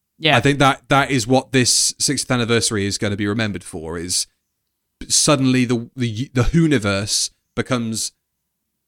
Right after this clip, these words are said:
Speaker 2: infinitely more accessible, not just
Speaker 1: Yeah.
Speaker 2: from a technical standpoint of things going on the iPlayer, but also actually just the way that the stuff is put across and the stuff is delivered.
Speaker 1: Yeah.
Speaker 2: Um, and, you know,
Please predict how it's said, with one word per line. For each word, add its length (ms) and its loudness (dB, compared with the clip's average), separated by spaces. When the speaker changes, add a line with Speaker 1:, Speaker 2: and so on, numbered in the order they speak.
Speaker 2:
infinitely 520 2
more 200 4
accessible, 640 -2
not 200 -4
just 220 2
Speaker 1:
Yeah. 40 2
Speaker 2:
from 200 0
a 340 2
technical 360 -2
standpoint 500 0
of 100 -10
things 260 -2
going 180 0
on 80 0
the 80 0
iPlayer, 480 -4
but 100 -2
also 480 2
actually 300 -2
just 160 -4
the 60 -2
way 200 2
that 280 -2
the 60 -2
stuff 220 -2
is 80 -10
put 180 -6
across 360 -4
and 80 -6
the 40 -4
stuff 240 -6
is 80 -8
delivered. 480 -8
Speaker 1:
Yeah. 240 2
Speaker 2:
Um, 320 -2
and, 440 -4
you 100 -4
know, 160 -2